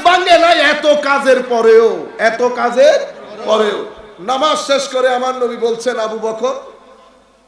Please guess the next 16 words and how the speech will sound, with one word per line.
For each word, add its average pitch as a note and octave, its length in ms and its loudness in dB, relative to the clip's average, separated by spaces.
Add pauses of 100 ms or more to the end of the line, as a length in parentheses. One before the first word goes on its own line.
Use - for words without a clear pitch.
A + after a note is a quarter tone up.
(460)
আমি G3+ 220 -6
না A#3 100 -2
বলেছি A3 400 -2
তোমাকে A3 380 -2
নামাজ G#3+ 280 -2 (120)
পড়িয়ে G#3+ 280 -6
দিতে?" G3+ 360 -12 (1080)
উনি B3+ 180 -4
আবারও E4 360 2
বলছেন, D4+ 420 -2
"ইয়া C4+ 200 -2
রাসূলুল্লাহ, A3 800 -6 (140)
আবু A#3+ 240 -4
বকর C#4 300 -4
নামাজ C#4+ 360 -8
পড়াবে?" C4 340 -6